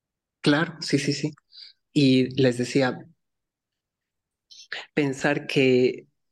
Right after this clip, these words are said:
eh, esas, esas, eh, eh, los sentimientos y emociones que yo tenía como verdades, em, tomaron forma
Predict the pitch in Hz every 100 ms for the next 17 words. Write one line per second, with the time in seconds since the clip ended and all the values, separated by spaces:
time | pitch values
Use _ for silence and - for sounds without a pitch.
0 | _ 139 131 117 117 110 - - 143 143
1 | 139 - - _ _ _ _ _ - 139
2 | 151 135 - - 120 127 - 135 120 131
3 | 127 139 131 135 139 147 151 151 139 127
4 | 123 127 - 131 131 185 - 143 127 127
5 | 143 127 123 - 131 113 120 117 120 123
6 | 131 202 - _ _ _ _ _ _ _
7 | _ _ _ _ - - _ _ _ 139
8 | 127 117 117 117 120 113 101 - _ -
9 | 127 127 139 147 127 - - 139 131 139
10 | 240 -